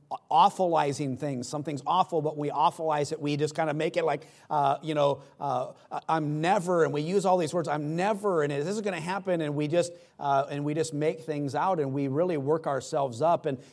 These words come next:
and we've gotta get our thoughts, uh, under captivity, uh, from the Word of God. But a supplication, he says, first of all, supplications, uh, those things that are essential, God needs to intervene,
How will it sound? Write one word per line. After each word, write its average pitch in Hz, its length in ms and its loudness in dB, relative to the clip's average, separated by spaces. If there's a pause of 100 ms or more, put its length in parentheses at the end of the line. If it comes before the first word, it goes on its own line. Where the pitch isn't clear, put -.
and 143 100 -2
we've 143 160 0
gotta 170 280 4
get 160 200 0
our 147 160 2
thoughts, 165 640 -2 (320)
uh, 135 220 -8
under 147 240 -2
captivity, 143 800 -4 (240)
uh, 127 380 0
from 147 400 2
the 143 100 0
Word 139 240 0
of 123 100 -2
God. 160 300 6
But 143 80 2
a 139 80 4
supplication, 185 800 4
he - 20 0
says, 151 300 2
first 214 320 4
of 156 120 2
all, 147 460 8 (100)
supplications, 175 1200 2 (240)
uh, 139 160 4
those 170 320 4
things 165 400 0
that 151 140 6
are 143 180 4
essential, 190 680 2 (220)
God 160 260 8
needs 160 280 0
to 147 120 -2
intervene, 170 840 2